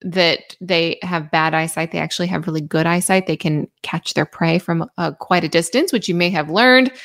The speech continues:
uh, if you are a fan of Shark Week, which I think, does that happen pretty soon?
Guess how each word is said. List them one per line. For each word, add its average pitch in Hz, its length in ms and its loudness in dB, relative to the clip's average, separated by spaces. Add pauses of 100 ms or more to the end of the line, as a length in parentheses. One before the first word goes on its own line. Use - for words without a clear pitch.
(420)
uh, 190 280 4
if 180 180 2
you 185 120 4
are 180 120 4
a 185 60 2
fan 156 480 0 (380)
of 196 120 0
Shark - 320 -6
Week, - 260 -10 (1160)
which - 320 2 (100)
I 208 40 0
think, - 340 -2 (600)
does 285 120 -4
that 403 120 4
happen 415 260 -2
pretty 403 160 4
soon? 415 200 -6